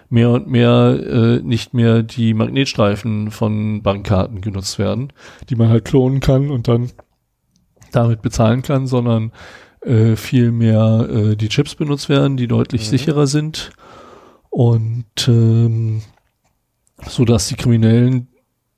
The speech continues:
Speaker 1: da auch auf andere Regionen ausweichen, wo vielleicht auch, äh, noch nicht so viel Erfahrung, äh, damit gemacht ist,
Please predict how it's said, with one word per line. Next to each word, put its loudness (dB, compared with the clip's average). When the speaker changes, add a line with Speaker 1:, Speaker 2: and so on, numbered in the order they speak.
Speaker 1:
da 2
auch 0
auf 0
andere 0
Regionen -2
ausweichen, -4
wo 2
vielleicht 0
auch, -4
äh, 0
noch 0
nicht 0
so -4
viel -4
Erfahrung, 0
äh, 0
damit -4
gemacht -2
ist, -2